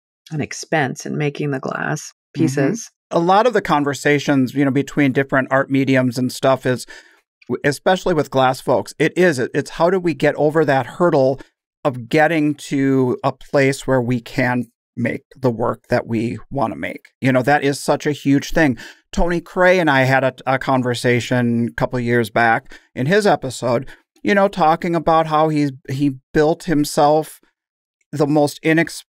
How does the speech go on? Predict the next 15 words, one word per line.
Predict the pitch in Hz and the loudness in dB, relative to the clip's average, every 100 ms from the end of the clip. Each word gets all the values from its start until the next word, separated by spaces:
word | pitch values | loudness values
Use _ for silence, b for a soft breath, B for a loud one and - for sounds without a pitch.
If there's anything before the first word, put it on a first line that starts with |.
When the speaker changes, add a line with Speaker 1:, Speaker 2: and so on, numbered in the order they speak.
| _ - | _ 0
Speaker 2:
expensive | 160 160 - 147 135 | 2 2 2 0 0
framework, | - - - 151 151 156 147 143 147 | -10 -12 0 2 4 4 4 2 2
metal | 139 143 156 151 | 2 2 2 0
framework. | - 147 139 143 143 131 135 131 135 - - | -2 -2 2 4 2 2 2 0 -4 -10 -2
Um, | 135 123 123 123 110 - | -2 0 -2 -4 -8 -14
I | 131 | -14
forget | 131 - - | -6 -2 0
the | 147 | 0
name | 131 131 | 2 2
of | 131 | 2
what | 131 | 0
he | 131 | 0
called | 123 135 139 | 0 0 2
it, | 135 - B B B B - _ | 2 -2 B B B B -20 _
but | 165 | -4